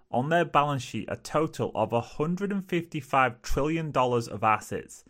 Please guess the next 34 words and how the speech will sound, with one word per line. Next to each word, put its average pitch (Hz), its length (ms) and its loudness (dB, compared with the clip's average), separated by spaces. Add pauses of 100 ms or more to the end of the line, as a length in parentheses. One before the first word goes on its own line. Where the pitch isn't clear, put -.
(300)
That 113 260 4
is 156 120 0
what 139 200 0
they 127 140 2
have. 107 440 2
That 85 120 2
is 117 80 -2
what 101 160 0
they 113 200 2
own. 98 340 -2 (260)
A 107 80 -2
hundred 240 480 -2
and 156 180 -6
fifty-five 143 640 0
trillion 127 420 2
in 117 120 6
assets - 320 2
now. 107 120 2
How's 104 300 0
that - 180 -6
possible? 113 640 -2 (240)
Well, - 140 -2
quite 151 200 2
simply, 160 440 2
because 110 300 -2
they 123 100 4
are 139 60 6
the 131 100 0
registered 113 560 0 (100)
owner 131 380 2
of 104 160 -4
all 101 260 2
of 98 140 -4 (160)
our 113 420 4